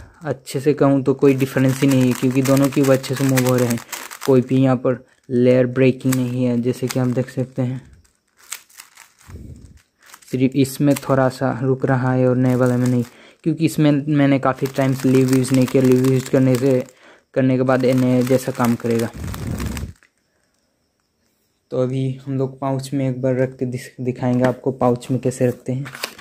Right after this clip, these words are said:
तो ये रहा हमारा pouch।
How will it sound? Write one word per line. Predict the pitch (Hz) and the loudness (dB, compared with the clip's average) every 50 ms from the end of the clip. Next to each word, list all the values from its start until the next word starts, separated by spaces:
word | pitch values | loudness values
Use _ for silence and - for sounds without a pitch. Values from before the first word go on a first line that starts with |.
| - - - - _ _ _ _ | -20 -20 -20 -20 _ _ _ _
तो | - | -4
ये | 127 123 123 123 | 0 0 2 0
रहा | 127 120 127 127 | 0 0 -2 -2
हमारा | 127 127 127 123 123 127 123 120 - - _ - - - _ - - - - - - - - - - - - - - - - - - - - - - - - _ _ _ _ _ _ _ _ _ _ - | -2 0 -2 -2 -2 -4 -6 -8 -12 -20 _ -20 -20 -20 _ -14 -12 -10 -8 -8 -6 -6 -8 -10 -12 -14 -18 -20 -20 -20 -20 -20 -20 -20 -20 -18 -18 -18 -18 _ _ _ _ _ _ _ _ _ _ -8
pouch। | 123 120 123 127 127 - - - | -6 -6 -6 -8 -10 -16 -20 -20